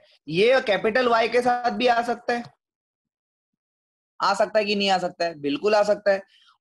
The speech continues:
और ये जो कैपिटल R है, ये small y के साथ भी आ सकता है, बिल्कुल आ सकता है भाई, क्या problem है इसमें। फिर जब ये small r की बात करूं, तो ये capital Y के साथ भी आ सकता है, small r can come with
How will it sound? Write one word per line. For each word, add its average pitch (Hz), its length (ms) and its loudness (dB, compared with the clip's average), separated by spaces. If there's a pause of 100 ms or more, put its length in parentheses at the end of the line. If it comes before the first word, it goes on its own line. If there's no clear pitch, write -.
और 277 180 4
ये 226 240 2
जो 311 180 2
कैपिटल 262 480 0
R 247 180 2
है, 208 260 2 (240)
ये 196 120 2
small 202 420 0
y 220 240 0
के 233 100 -2
साथ 220 260 -2
भी 233 100 0
आ 226 80 4
सकता 226 320 -2
है, 233 140 -2 (100)
बिल्कुल 156 340 2
आ 196 80 2
सकता 202 260 -2
है 202 60 4
भाई, 190 180 -2
क्या 180 240 0
problem 175 380 0
है 170 60 -4
इसमें। 160 280 -12 (600)
फिर 294 220 2
जब 220 300 2
ये 311 100 2
small 254 420 2
r 285 240 4
की 294 120 0
बात 254 320 0
करूं, 233 260 2 (320)
तो 208 80 4
ये 220 100 2
capital 214 480 0
Y 226 220 2
के 233 100 0
साथ 220 200 0
भी 202 180 -4
आ 220 100 4
सकता 214 260 0
है, 214 80 2
small 190 380 0
r 190 160 4
can 190 240 -4
come 180 240 -2
with 185 100 -4